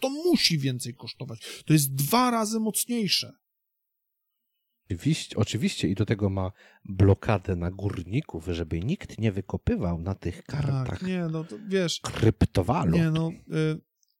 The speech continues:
Speaker 1: jak to ładnie powiedział jeden z youtuberów, Nvidia ma kolor zielony od dolara.
Speaker 2: Ciekawe porównanie.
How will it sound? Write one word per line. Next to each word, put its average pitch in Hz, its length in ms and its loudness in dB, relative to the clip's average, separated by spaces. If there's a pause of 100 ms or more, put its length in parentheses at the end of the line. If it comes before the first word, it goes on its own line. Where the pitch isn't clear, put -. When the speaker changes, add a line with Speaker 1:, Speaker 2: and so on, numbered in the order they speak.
(140)
Speaker 1:
jak 151 200 0
to 147 160 -2
ładnie 147 440 0
powiedział 131 800 -2
jeden 127 340 -2
z 120 80 -6
youtuberów, 120 840 -4 (460)
Nvidia 185 520 0
ma 180 140 0
kolor 170 380 -2
zielony 151 680 -2 (540)
od 131 240 0
dolara. - 440 -6 (4000)
Speaker 2:
Ciekawe - 540 -4
porównanie. 82 760 -4